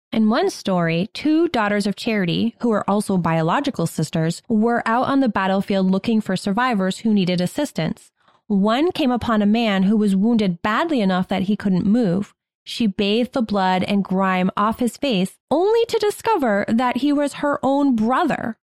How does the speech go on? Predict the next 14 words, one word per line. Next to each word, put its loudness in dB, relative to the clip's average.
The -2
two 2
sisters -2
nursed 0
their 0
brother 0
back 0
to 0
health, 0
and 0
he 0
survived 0
the -2
war. 2